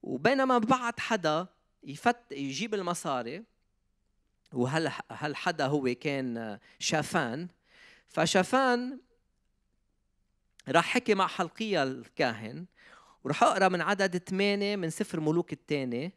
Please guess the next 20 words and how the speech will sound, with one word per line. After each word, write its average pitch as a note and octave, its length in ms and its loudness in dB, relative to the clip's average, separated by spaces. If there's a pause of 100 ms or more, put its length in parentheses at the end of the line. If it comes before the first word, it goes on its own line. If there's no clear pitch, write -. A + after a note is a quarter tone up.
(460)
اثنين D3+ 180 0
وعشرين، C3 320 -2
من A#2 60 -6
عدد D3+ 340 2
ثمانية D3 340 -2
لعدد C3 580 -4 (1400)
عشرة. G#2 480 -4 (440)
فقال A#3 500 4
حلقيا F3+ 580 0
الكاهن F3 540 2
العظيم C#3 500 -2
لشافان D#3 680 -2
الكاتب، B2+ 640 -2
من A2 80 -2
بعد D3 180 2
ما C3+ 120 -8
راحوا C#3 340 -8
كانوا B2+ 240 -10
عم A#2+ 120 -8
بفتشوا A#2 680 -14